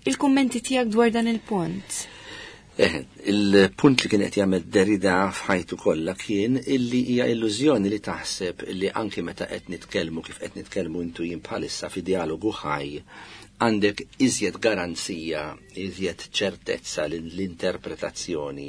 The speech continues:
Speaker 2: se tkun kif nixtieqha jiena milli, milli meta jien qed niktibha u inti qed taqra. Għax hu qed jgħid illi l-ispazju għall-interpretazzjonijiet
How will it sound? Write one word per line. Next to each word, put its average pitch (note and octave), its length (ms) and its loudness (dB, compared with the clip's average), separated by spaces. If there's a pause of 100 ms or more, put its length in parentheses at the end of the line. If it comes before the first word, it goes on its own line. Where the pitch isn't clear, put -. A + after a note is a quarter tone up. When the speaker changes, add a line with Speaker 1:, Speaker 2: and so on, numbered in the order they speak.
Speaker 2:
se - 220 -8
tkun D#2 500 -2
kif - 160 -8
nixtieqha F#2+ 480 -8
jiena B1+ 400 -10 (640)
milli, F2+ 720 0
milli E2+ 320 0
meta D2 300 -8
jien F#2 260 -6
qed - 240 -10
niktibha C2+ 400 -10
u C#2 80 -8
inti B1+ 160 -10
qed - 240 -12
taqra. - 380 -4
Għax - 180 -10
hu - 80 -6
qed B2 220 -4
jgħid G2 340 -4 (640)
illi F#2 340 -2 (140)
l-ispazju A2 640 -2
għall-interpretazzjonijiet F#2+ 1400 -2